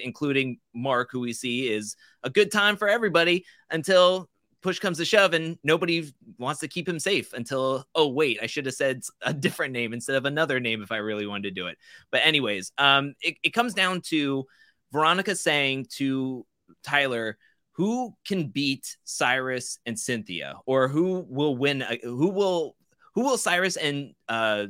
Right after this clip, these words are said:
and, um, oh gosh, Cynthia win against?" And Veronica's like, "I don't think they'll win against anybody. I think anybody in this house could take them out."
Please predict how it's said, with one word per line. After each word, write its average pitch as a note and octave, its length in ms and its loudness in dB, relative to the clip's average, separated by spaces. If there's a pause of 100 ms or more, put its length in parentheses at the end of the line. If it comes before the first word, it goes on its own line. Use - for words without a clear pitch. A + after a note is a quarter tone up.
(120)
and, G2 280 -2
um, F2+ 480 -8 (340)
oh - 220 -18
gosh, A2+ 220 -4
Cynthia D#3 380 2
win A#2 440 0 (340)
against?" A#2+ 560 2 (160)
And C3+ 340 2 (640)
Veronica's E3+ 640 2
like, F3 220 0
"I F3 80 2
don't F#3 240 -4
think F3+ 180 -2 (240)
they'll E3 240 2
win F3 160 0
against F3 260 -2
anybody. A2 460 -2
I F#2 60 -4
think D#3+ 180 0
anybody E3+ 400 2
in E3+ 80 0
this E3+ 160 -4
house F3+ 240 -4
could B2+ 160 -8
take C3 220 -6
them A#2 160 -4
out." A#2+ 340 -2